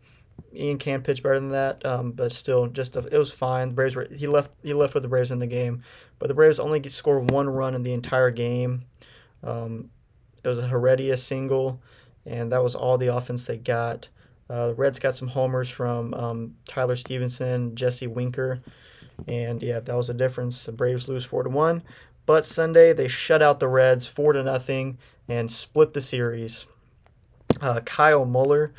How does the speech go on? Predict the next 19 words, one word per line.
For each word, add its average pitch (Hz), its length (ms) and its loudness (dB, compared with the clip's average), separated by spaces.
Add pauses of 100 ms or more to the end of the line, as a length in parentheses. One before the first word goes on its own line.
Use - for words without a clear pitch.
(360)
got 127 140 -4
his 131 180 -2
second 143 260 0
start, 147 260 0
and 131 100 -6
he 135 100 -6
was 123 200 -4
awesome. 165 500 -6 (300)
Five - 280 2
innings 135 220 -2
pitched, 147 300 2
zero 131 340 2
earned 123 240 0
runs, 139 280 0
just 127 180 -6
one 131 200 -4
hit, 139 320 -2 (220)
nine 135 480 -2
strikeouts, 160 800 0